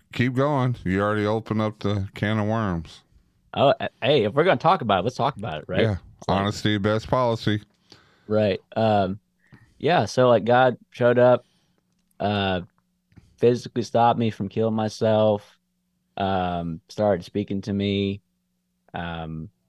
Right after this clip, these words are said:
Speaker 2: basically, like, made me a bunch of promises and started beginning healing me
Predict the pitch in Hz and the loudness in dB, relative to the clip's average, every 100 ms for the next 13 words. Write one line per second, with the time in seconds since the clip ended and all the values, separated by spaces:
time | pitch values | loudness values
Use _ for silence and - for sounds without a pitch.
0 | _ _ _ _ _ _ _ 95 101 120 | _ _ _ _ _ _ _ -4 -4 -6
1 | - 95 85 82 82 _ _ _ _ - | -6 -6 -6 -10 -14 _ _ _ _ -12
2 | 92 92 85 92 92 - 85 87 87 92 | -8 -6 -6 -8 -8 -10 -8 -8 -10 -8
3 | 85 90 87 82 82 _ _ _ _ - | -8 -8 -8 -10 -10 _ _ _ _ -8
4 | 107 107 98 92 95 101 101 95 _ - | 0 2 2 -2 -2 0 -2 -4 _ -6
5 | 92 117 95 80 | -2 -2 -2 -8